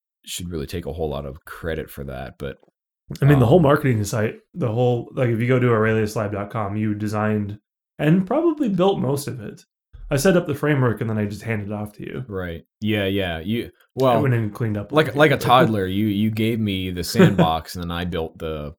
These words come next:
Speaker 1: <laughs> the sandcastle.
Speaker 2: Yeah.
Speaker 1: Um,
Speaker 2: So that's a, that's actually a pretty interesting website in, in my perspective, because it was a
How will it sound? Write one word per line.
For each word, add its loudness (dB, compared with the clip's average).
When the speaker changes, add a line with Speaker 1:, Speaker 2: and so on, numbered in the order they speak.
Speaker 1:
<laughs> -
the 0
sandcastle. 2
Speaker 2:
Yeah. 2
Speaker 1:
Um, -2
Speaker 2:
So 4
that's 4
a, 2
that's 0
actually 0
a 0
pretty 0
interesting -4
website -2
in, -6
in -2
my -4
perspective, -4
because -2
it -6
was -6
a 0